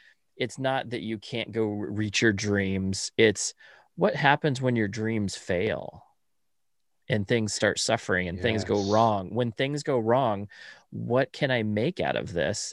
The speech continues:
Speaker 1: And he's saying, flip the narrative, find your why,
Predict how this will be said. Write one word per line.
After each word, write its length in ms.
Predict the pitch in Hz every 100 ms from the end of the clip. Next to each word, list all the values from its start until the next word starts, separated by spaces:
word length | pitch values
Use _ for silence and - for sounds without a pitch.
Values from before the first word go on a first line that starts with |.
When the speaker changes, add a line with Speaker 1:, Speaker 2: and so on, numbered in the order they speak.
| -
Speaker 1:
And 480 | 110 107 104 101 -
he's 280 | 107 120 107
saying, 320 | 120 113 101
flip 360 | - - 131 -
the 80 | 117
narrative, 720 | 117 123 110 82 67 62 - _ - - - - _ _
find 340 | - 113 120
your 140 | 120 107
why, 680 | 104 117 104 80 69 -